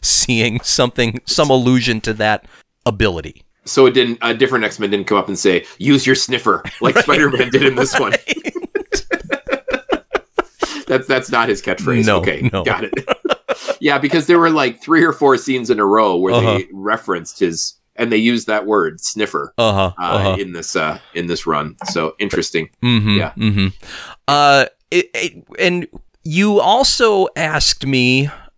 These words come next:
Speaker 1: I, I don't know if it was rhetorical, but I feel like in, on a podcast, it is, it, it should be a literal question
Speaker 2: Okay, okay.
Speaker 1: of who would win in a fight, Spider-Man
Speaker 2: Yeah.
Speaker 1: or Wolverine.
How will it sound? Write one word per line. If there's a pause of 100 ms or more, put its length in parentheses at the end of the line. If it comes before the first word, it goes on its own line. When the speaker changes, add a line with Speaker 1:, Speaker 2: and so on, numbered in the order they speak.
Speaker 1:
I,
I
don't
know
if
it
was
rhetorical,
but
I
feel
like
in,
on
a
podcast,
it
is,
it,
it
should
be
a
literal
question
Speaker 2:
Okay, (240)
okay.
Speaker 1:
of (360)
who
would
win
in
a
fight,
Spider-Man
Speaker 2:
Yeah.
Speaker 1:
or
Wolverine.